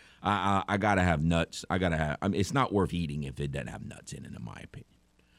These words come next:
They got some newfangled M-, other M and M's that I probably haven't tried that I might like,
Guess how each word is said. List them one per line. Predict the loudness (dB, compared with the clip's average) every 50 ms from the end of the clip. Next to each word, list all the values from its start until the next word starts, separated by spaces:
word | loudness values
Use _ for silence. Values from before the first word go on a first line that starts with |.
| _ _ _ _ _ _ _ _ _ _ _ _ _ _ _ _ _ _ _ _ _ _ _
They | 2 4 4
got | 4 4 2 2
some | 2 0 2 2
newfangled | 0 -2 -2 -2 -4 -6 -8 -8 -6 -6 -4 -6 -6 -6 -6 -8 -8 -10 -12 -18 -20 _ -10 -8
M-, | -6 -4 -4 -4 -2
other | -2 0 0 0 -2
M | -2 -2 -2 -2
and | -2 -2
M's | -4 -4 -2 -2
that | -2 -2
I | -4
probably | -4 -4 -4 -2 -2 -2 -2
haven't | -2 -4 -4 -4 -6 -8
tried | -6 -4 -4 -2 -2 -4 -6 -8
that | -8 -8
I | -8 -6
might | -4 -2 0 0 0 -2 -2
like, | -2 -2 -2 -2 -4 -6